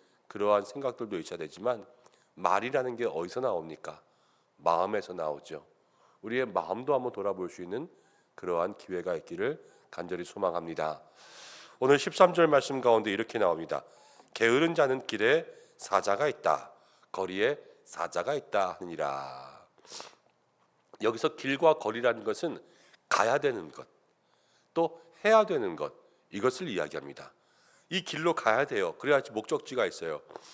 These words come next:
이 거리로 가야지만 우리가 가고 싶은 데가 있습니다. 그런데 게으른 사람은 뭐라 그러냐면요,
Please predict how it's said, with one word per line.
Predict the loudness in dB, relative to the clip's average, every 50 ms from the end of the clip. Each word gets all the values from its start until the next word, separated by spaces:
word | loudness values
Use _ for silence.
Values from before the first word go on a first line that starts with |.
| -20 -20 _ -4
이 | -2 -2 -2
거리로 | 0 4 4 4 4 4 2 0 0
가야지만 | 0 0 0 2 2 0 -2 -4 -2 0 0 0 -2 -8 -18 -20 -20 _ _ -10
우리가 | -6 0 2 2
가고 | 2 2 2 2 2 0
싶은 | -2 -6 -12 -10 -8
데가 | -4 -2 -2 -2
있습니다. | -2 -4 -10 -12 -10 -10 -10 -10 -12 _ _ _ _ _ _ _ _ _ 0
그런데 | 0 2 2 2 0
게으른 | -2 0 0 2 2 2 0 0
사람은 | 0 0 0 0 0 0 0
뭐라 | 2 4 4 4
그러냐면요, | 4 2 0 -2 -2 0 2 2 2 2